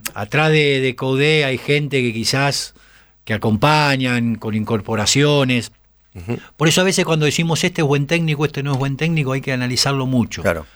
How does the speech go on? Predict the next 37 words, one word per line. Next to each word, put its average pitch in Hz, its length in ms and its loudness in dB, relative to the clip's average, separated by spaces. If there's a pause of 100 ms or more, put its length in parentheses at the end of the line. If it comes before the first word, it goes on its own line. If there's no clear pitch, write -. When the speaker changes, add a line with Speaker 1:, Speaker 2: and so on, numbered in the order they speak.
(120)
Speaker 1:
A 98 80 -2
veces 135 460 2
uno, 160 480 2 (320)
como 131 200 2
entrenador, 143 520 2
querés 143 240 0
mo-, 143 240 0
hacer 117 240 2
una 160 180 4
modificación 143 960 2 (460)
y 101 100 -6
no 113 120 2
la 110 120 2
tenés, 98 400 -2
no 107 80 2
la 110 80 4
encontrás. 104 480 0
Speaker 2:
Ujú. 104 380 0
Speaker 1:
Hoy 156 160 4
veo 170 200 6
Boca, 135 500 2 (540)
te 110 80 -10
juega 139 240 -2
Ganchope, 123 760 0
te - 100 -20
juega 127 180 -4
el 123 80 -4
Pipa, 104 440 -2
te 104 100 -12
juega 123 520 0
Teve, 127 340 0
te 101 140 -10
juega 139 280 -2
Zárate. 110 680 0 (880)
Tenés 98 300 2
para 92 220 -8
elegir 156 400 0